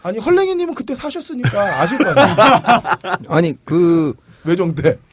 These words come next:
Speaker 2: 어, 외정 때.
Speaker 1: 네.
Speaker 2: 그 워-, 워낙에
Speaker 1: 어.
Speaker 2: 커피가 에스프레소밖에 없었어요.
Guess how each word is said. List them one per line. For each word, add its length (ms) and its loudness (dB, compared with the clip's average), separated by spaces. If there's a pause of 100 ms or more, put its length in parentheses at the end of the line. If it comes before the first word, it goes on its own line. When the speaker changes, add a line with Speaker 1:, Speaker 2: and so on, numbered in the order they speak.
(260)
Speaker 2:
어, 140 -4
외정 260 0
때. 160 -4
Speaker 1:
네. 300 -4 (840)
Speaker 2:
그 280 0
워-, 260 0
워낙에 840 0
Speaker 1:
어. 100 -16
Speaker 2:
커피가 720 -10 (340)
에스프레소밖에 720 -8
없었어요. 560 -8